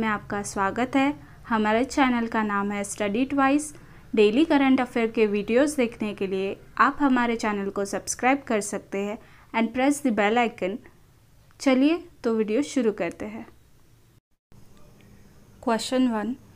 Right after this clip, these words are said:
which of the following cities would host the Olympic and Paralympic Winter Games two thousand twenty-two? इसका सही जवाब है option डी, बीजिंग, चाइना। बीजिंग, चाइना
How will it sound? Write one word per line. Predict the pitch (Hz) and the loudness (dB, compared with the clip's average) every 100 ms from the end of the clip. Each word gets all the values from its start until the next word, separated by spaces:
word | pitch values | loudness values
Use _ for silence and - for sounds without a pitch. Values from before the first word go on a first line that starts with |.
| - - | -16 -8
which | 240 240 | -6 -2
of | 254 254 294 | -4 -2 -4
the | 294 | -2
following | 240 226 226 233 | -2 0 -2 -4
cities | - 233 220 208 233 - - - | -4 -4 -2 -4 -6 -10 -20 -10
would | 220 226 214 - | -2 0 0 -4
host | 247 247 285 - - | 0 0 0 -6 -4
the | 233 - | -4 -2
Olympic | 214 208 208 220 254 247 | -2 -2 -4 -4 -2 -2
and | 233 226 | -2 0
Paralympic | 202 196 220 233 226 226 247 - 220 | 0 0 0 -2 -2 -4 -6 -4 -4
Winter | 208 214 202 | -2 -4 -4
Games | 196 208 - - | -4 -4 -6 -4
two | 214 214 | -4 -2
thousand | 208 208 247 254 | -4 -2 -4 -2
twenty-two? | 208 190 196 196 165 - - - - - - | -2 -2 -4 -4 -8 -10 -20 -20 -20 -20 -10
इसका | 226 - 233 | -6 -2 -2
सही | 233 226 226 262 | 0 0 2 2
जवाब | 254 220 196 185 | 2 2 2 0
है | 208 254 - - - - | -4 -6 -12 -20 -12 0
option | 220 220 - 277 294 - - - - - | 0 0 0 4 2 0 -16 -20 -10 -2
डी, | 220 208 254 - 226 | 0 0 -4 -6 0
बीजिंग, | 220 220 220 254 | 4 4 4 2
चाइना। | 254 - 180 160 - - - | 2 0 0 0 -4 -14 -6
बीजिंग, | 220 220 220 247 277 302 302 - - - - - 196 - - | 0 2 2 2 2 2 0 -16 -20 -20 -20 -20 -20 -14 0
चाइना | 233 214 214 | 4 4 2